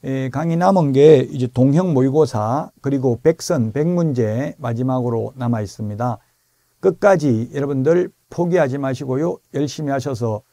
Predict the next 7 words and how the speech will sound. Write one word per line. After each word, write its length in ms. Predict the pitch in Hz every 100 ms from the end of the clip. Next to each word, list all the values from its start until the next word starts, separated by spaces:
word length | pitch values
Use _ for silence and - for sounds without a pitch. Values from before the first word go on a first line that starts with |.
| _ _ _
모두 300 | - 160 156
합격하시기를 920 | 139 - - 160 - 151 156 156 196
기원하면서 840 | 185 139 135 139 131 117 113 120 -
요약 280 | 165 185 156
강의를 360 | 147 147 180 175
모두 240 | 143 143
마치고 580 | 147 139 123 110 123